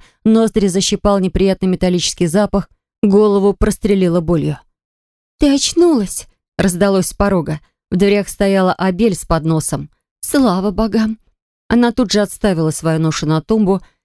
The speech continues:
и ринулась ко мне с объятиями. Даже носом шмыгнула. "Все закончилось, Кэт, закончилось!" пробормотала она. "Что произошло? Где Лайонел?" Хриплым от слабости голосом спросила я, погладив подругу по спине.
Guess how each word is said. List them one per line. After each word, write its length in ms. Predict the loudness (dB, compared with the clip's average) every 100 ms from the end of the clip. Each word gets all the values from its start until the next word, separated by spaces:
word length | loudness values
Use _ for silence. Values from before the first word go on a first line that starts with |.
| _
и 80 | 0
ринулась 440 | 2 2 2 0 -2
ко 120 | -2
мне 160 | 0
с 120 | -2 -2
объятиями. 680 | 0 0 -2 -4 -6 -8 -12 _ _ -2
Даже 240 | 0 0
носом 280 | -2 -2 -6
шмыгнула. 600 | -4 -2 -2 -4 -4 -6 _ _ _ _ _ _ _ _ _ _ -6
"Все 160 | -2
закончилось, 640 | 0 0 0 0 0 -2 -2
Кэт, 240 | -2 -2 -2
закончилось!" 1000 | -2 -2 -2 -2 -2 -4 -4 -6 -10 -16 _ _
пробормотала 720 | 0 2 2 0 0 0 0 0
она. 300 | 0 -2 -8 _ _ _ _ _ _ _ -8
"Что 220 | -4 -2
произошло? 580 | 0 0 0 -2 -2 -4
Где 240 | -2 0
Лайонел?" 460 | 2 2 0 -4 -8 _ _ _ _ -2
Хриплым 420 | 0 2 0 0
от 100 | 0
слабости 460 | 0 -2 -2 -2 -2
голосом 460 | 0 0 -2 -4
спросила 540 | -4 -2 -2 -2 -2 0
я, 160 | 0
погладив 500 | -2 -2 -2 -2 -4
подругу 360 | -4 -2 -4 -2
по 120 | -4
спине. 440 | -2 -2 0 -2